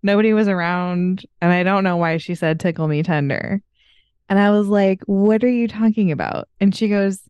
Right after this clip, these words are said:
"You know, like, the thing that pirates say."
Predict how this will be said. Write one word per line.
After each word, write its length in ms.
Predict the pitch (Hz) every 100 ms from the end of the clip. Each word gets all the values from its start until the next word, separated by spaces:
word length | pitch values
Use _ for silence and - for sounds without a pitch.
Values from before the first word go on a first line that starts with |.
| _ _ _ _ _ _ -
"You 120 | 269
know, 380 | 294 202 202 240
like, 400 | 254 214 190 - -
the 180 | 196 208
thing 300 | 214 202 196
that 180 | 175 _
pirates 600 | - - 175 202 233 -
say." 540 | - 277 277 302 302